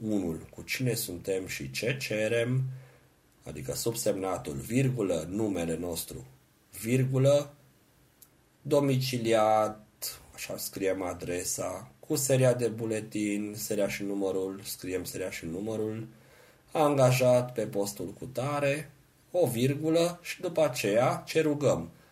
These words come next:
„Rog prin prezenta să-mi acordați” sau „Vă rog să-mi acordați” și spunem ce cerem. Dacă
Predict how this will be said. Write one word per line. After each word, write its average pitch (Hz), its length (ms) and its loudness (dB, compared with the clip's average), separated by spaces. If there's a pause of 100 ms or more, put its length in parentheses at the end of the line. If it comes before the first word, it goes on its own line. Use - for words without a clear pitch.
(180)
„Rog 117 480 6
prin 107 300 -2
prezenta 104 840 0
să-mi 101 420 -4
acordați” 98 720 -6
sau 80 360 -4
„Vă 120 180 6
rog 110 400 4
să-mi 104 500 -4
acordați” 135 640 -4
și 160 100 -6
spunem 143 400 0
ce 131 360 2
cerem. 80 380 -2 (460)
Dacă 127 360 8